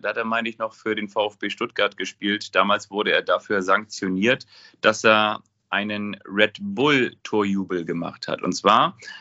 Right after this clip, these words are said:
hat er das nachgemacht, nach dem Torjubel, als würde er, er hatte natürlich keine Dose in der Hand, als würde er eine Dose öffnen, sie sich an den Mund führen und danach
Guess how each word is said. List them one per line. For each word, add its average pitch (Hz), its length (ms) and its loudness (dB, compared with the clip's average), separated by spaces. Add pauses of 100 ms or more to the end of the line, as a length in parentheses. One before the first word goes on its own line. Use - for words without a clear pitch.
hat - 200 0
er 110 480 4
das 101 320 -6
nachgemacht, 113 880 -2
nach 101 260 -4
dem 101 240 -10
Torjubel, 156 680 -4 (560)
als 101 360 -2
würde 147 440 2
er, 113 320 2
er 95 120 -4
hatte 117 180 -4
natürlich 107 340 -6
keine 113 320 -2
Dose 135 380 -6
in 143 100 -6
der 139 160 -6
Hand, 147 320 -10 (300)
als 98 240 -6
würde 151 280 2
er - 220 4
eine 98 300 -4
Dose 135 480 -4
öffnen, 180 600 -6 (300)
sie 113 140 -4
sich 127 240 -4
an 110 120 2
den 107 160 4
Mund 117 360 4
führen 208 580 2 (560)
und 123 160 2
danach 123 460 4